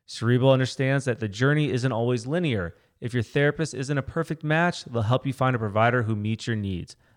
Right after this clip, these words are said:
But wait, there's more. With Cerebral, you get affordable treatments that are one-third the price of traditional therapy. That's right, your mental health matters, and Cerebral wants to make sure it's accessible to everyone. Plus, they offer treatment options that are available with our,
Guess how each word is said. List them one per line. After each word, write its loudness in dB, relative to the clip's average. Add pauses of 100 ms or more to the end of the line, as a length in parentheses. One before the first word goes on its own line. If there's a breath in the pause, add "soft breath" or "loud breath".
But 6
wait, 4
there's 2
more. 10 (280 loud breath)
With 0
Cerebral, 4
you 2
get 4
affordable 6
treatments -4
that 2
are 6
one-third 2
the 0
price 2
of -4
traditional -2
therapy. -2 (260)
That's 0
right, 4
your -2
mental 2
health 2
matters, 2
and -6
Cerebral 0
wants 0
to -8
make -2
sure -4
it's -8
accessible -4
to -6
everyone. -2 (420 soft breath)
Plus, 2
they 2
offer 4
treatment -2
options 2
that 2
are 4
available 6
with 0
our, 0